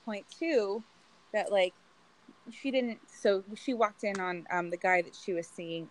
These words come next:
at her own art gallery during a show, making out with this girl in, like, the back storeroom. And she was upset by that.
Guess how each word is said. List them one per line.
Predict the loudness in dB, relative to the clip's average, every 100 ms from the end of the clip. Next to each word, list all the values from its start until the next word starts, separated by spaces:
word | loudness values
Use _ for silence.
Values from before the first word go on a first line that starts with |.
| -2
at | -2 0
her | 2 4 4
own | 4 0 2
art | 2 2
gallery | -2 -2 -2 -6 -8 -8 -10 _ -20 _
during | -4 -4 -4
a | -12
show, | 0 2 4 2 0 -4 _ _ -4
making | 0 0 0 -2
out | 0
with | 0
this | -2 -2
girl | 0 2 2
in, | 0
like, | -4 -4
the | -2
back | -2 -2 -4
storeroom. | -20 -2 2 4 2 -2 -8 -14 -20 -20 _ _ _ _ _ -6
And | -6
she | -2 0
was | 2
upset | -2 0 0 2
by | 2 0
that. | -2 -6 -8